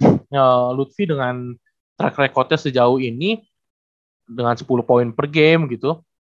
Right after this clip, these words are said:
dengan dua puluh tiga men-, dalam dua puluh tiga menit aja dia bermain, menurut gua, eh, dia bisa, bisa pantas dicoba gitu Lutfi. Umurnya pun masih dua puluh enam, dua puluh tujuh gitu.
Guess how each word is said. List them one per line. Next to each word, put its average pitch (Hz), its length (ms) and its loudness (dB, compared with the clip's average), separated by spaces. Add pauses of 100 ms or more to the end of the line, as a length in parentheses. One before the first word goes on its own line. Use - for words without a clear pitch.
(120)
dengan 123 420 -4
dua 127 220 2
puluh 135 160 0
tiga 127 240 -4
men-, 127 160 -8
dalam 139 420 4
dua 135 160 2
puluh 139 160 -4
tiga - 300 -8
menit 127 180 -18 (140)
aja 151 420 0
dia 127 140 -8
bermain, 131 560 -8 (420)
menurut 143 400 -2
gua, 165 380 4 (400)
eh, 127 240 -4
dia 185 100 4
bisa, 160 260 2 (200)
bisa 143 240 0
pantas 151 400 -2
dicoba 123 480 0
gitu 107 160 -16
Lutfi. 107 340 -10 (220)
Umurnya 131 420 0
pun 214 140 2
masih 156 260 -4
dua 120 80 2
puluh 127 160 -2
enam, 120 140 -6
dua 117 180 0
puluh 120 180 -6
tujuh 135 320 -2 (120)
gitu. - 80 -20